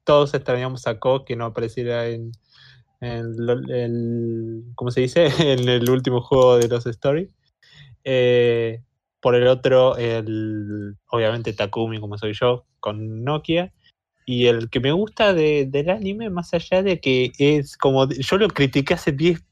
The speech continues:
hace veinte minutos lo estaba criticando, lo voy a decir.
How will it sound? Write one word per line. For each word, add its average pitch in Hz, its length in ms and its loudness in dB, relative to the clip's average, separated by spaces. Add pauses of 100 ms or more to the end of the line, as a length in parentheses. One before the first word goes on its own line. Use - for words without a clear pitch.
hace 147 260 2
veinte 190 260 2
minutos 208 280 0
lo 175 80 0
estaba 160 260 2
criticando, 160 760 -2
lo 135 120 0
voy 151 140 4
a 151 120 4
decir. 120 400 -6